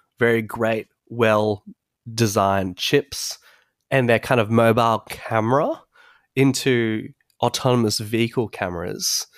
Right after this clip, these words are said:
as well as, you know, more broadly I O T devices,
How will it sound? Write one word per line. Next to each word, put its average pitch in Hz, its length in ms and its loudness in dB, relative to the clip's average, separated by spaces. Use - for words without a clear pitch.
as 110 140 -2
well 107 240 0
as, 95 120 -6
you 135 80 2
know, 107 120 0
more 110 320 0
broadly 101 640 -2
I 113 160 2
O 92 40 -4
T 110 200 0
devices, 92 840 -6